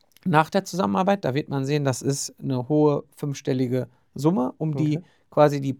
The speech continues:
Speaker 1: Prozesskosten reduziert wor-, reduziert worden. Und jetzt kommt ja noch unser Einsatz der K I,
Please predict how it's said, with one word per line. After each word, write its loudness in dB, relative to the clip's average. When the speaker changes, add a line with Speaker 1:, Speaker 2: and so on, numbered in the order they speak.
Speaker 1:
Prozesskosten 0
reduziert -6
wor-, -2
reduziert -4
worden. -2
Und -10
jetzt -6
kommt -4
ja -2
noch -4
unser -4
Einsatz -4
der -6
K -6
I, -4